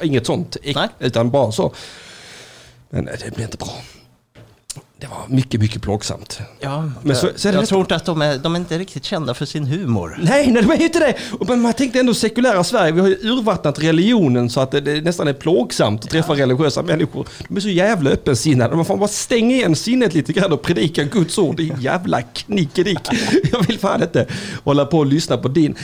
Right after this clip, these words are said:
Speaker 1: liberala, härliga värdegrund. Du är kristen. Jaga korgossar, gör vad du ska. <laughs> Jag, jag blir vansinnig. Nej, men så att, eh, nej, men så, så att man har varit med om såna extrema sociala fallhöjder. Så jag fattar att det är kanske mitt sätt att ta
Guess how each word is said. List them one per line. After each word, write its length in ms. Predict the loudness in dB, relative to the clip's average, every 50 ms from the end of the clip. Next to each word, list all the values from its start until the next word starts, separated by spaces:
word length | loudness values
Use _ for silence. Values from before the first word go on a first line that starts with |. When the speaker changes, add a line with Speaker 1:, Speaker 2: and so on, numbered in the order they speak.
| -14 -14 -10
Speaker 1:
liberala, 640 | -4 0 2 2 2 2 2 2 4 4 4 4 2 2
härliga 520 | 2 2 2 2 2 2 2 2 0 0
värdegrund. 560 | 0 0 -2 0 0 -2 0 2 2 2 2
Du 100 | 2 0
är 40 | 0
kristen. 640 | 0 -2 -2 0 0 0 0 0 -2 -2 -2 0 0
Jaga 320 | 2 2 2 2 2 0 -2
korgossar, 600 | 0 0 0 0 0 0 2 0 0 2 2 2
gör 240 | 2 4 4 2 2
vad 140 | 2 2 2
du 40 | 0
ska. 200 | 0 0 -2 -2 -2 -2 -2 0
<laughs> 0 |
Jag, 300 | 2 2 4 4 4 2 2 0 -2 -4 -6 -10 -10 -10 -10 -8 -12 -8 -6 -6 -6 -4 -6 -4 -4 -4 -4
jag 80 | -4 -4
blir 120 | -4 -2 -2
vansinnig. 640 | -2 -2 -2 -2 -2 -4 -4 -6 -4 -4 -4 -4 -6 -6 -6 -4 -4 -4 -4 -6 -6 -4 -4 -6 -6 -8 -10 -14 -16 -14 -12 -12 -12 -8 -2
Nej, 180 | 0 2 2 2
men 120 | 2 2
så 100 | 0 0
att, 100 | 0 2
eh, 140 | 2 2 2 0
nej, 280 | 0 0 2 2 2 2
men 180 | 0 -4 -6 -8 -10
så, 200 | -6 -2 0 0
så 100 | 2 0
att 100 | 0 0
man 340 | 0 -2 0 0 2 2 4
har 80 | 4 2
varit 140 | 2 2
med 120 | 2 2 2
om 60 | 2
såna 360 | 2 2 4 4 2 0 0 -2
extrema 600 | -4 -4 -4 -4 -4 -2 0 2 2 4 2 0 0
sociala 400 | -2 -2 0 2 2 2 2 2
fallhöjder. 340 | 2 2 2 2 2 2 0
Så 100 | 0 0
jag 80 | 2
fattar 220 | 0 0 2 2 0
att 120 | 2 2
det 120 | 2 2
är 180 | 4 4 4 2
kanske 340 | 2 2 2 2 2 2 2
mitt 220 | 2 2 0 0
sätt 280 | 0 -2 -2 0 -2 -4
att 200 | -6 -6 -4 -2
ta 480 | 0 2 2 2 2 2 0 -2 -6